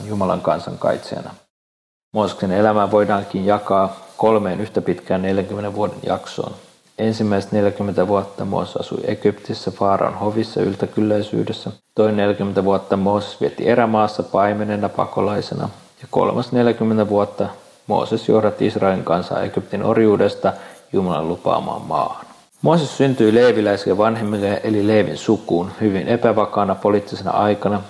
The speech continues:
jolloin pakolaisten ja, tai siirtolaisten oikeuksia kavennettiin.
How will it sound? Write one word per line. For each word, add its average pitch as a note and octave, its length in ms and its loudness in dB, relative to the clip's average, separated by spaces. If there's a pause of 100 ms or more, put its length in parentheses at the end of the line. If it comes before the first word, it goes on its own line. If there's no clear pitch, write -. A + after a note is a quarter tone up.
(100)
jolloin F#2+ 300 -4
pakolaisten A2 640 2
ja, G2+ 140 4
tai - 280 0
siirtolaisten G#2+ 640 0
oikeuksia G2 520 -2
kavennettiin. - 800 -4